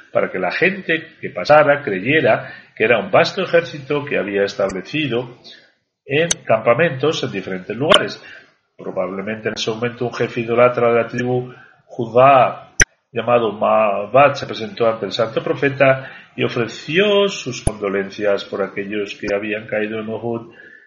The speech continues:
después de lo cual continuó su camino. Al día siguiente, cuando llegó a Rauha, este es un lugar que está situado aproximadamente a cuarenta millas de Medina,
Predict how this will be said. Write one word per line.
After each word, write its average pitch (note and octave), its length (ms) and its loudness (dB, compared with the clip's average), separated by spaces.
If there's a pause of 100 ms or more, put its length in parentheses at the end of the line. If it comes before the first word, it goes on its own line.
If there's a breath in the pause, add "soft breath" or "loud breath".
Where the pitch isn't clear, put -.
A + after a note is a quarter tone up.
(120)
después A#2+ 500 -2
de B2 100 0
lo A#2+ 180 -2
cual B2 500 4 (300)
continuó B2 500 -2
su B2 180 -6
camino. A2+ 560 0
Al F2 160 -2
día F#2 200 -2
siguiente, G2+ 760 -2 (440 loud breath)
cuando G#2 260 -2
llegó G#2 380 2
a A2 120 6
Rauha, G#2+ 1040 4 (300 loud breath)
este G#2+ 440 -6
es G#2 140 -6
un G#2+ 140 -12
lugar C#3 380 2
que C3+ 60 -4
está B2+ 160 -2
situado A2 420 -2
aproximadamente G#2 840 -4
a G#2+ 100 0
cuarenta G#2 480 -4
millas G#2 440 -4
de G2+ 80 -10
Medina, A#2+ 640 0